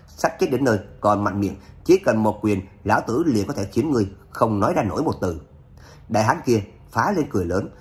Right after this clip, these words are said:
một quyền hướng về mặt Trác Phàm đánh tới. Tốc độ quá nhanh, giống như gió táp, lực lượng mạnh mẽ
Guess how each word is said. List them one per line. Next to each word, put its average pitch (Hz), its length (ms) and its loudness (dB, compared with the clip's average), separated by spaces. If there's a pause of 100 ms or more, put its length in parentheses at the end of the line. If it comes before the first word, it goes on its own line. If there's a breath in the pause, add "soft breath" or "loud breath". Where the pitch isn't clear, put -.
(160 loud breath)
một 113 280 2
quyền 104 300 4
hướng 151 200 0
về 117 120 0
mặt 98 180 0 (100)
Trác 202 180 -4
Phàm 190 200 0
đánh 240 160 -2
tới. 196 180 0 (420)
Tốc 180 140 0
độ 87 200 -4 (160)
quá 107 180 0
nhanh, 127 200 -2 (340 loud breath)
giống 127 220 2
như 107 340 2
gió 110 140 0
táp, 170 240 -6 (320 loud breath)
lực 117 180 4
lượng 113 160 2
mạnh 107 180 0
mẽ 143 200 -2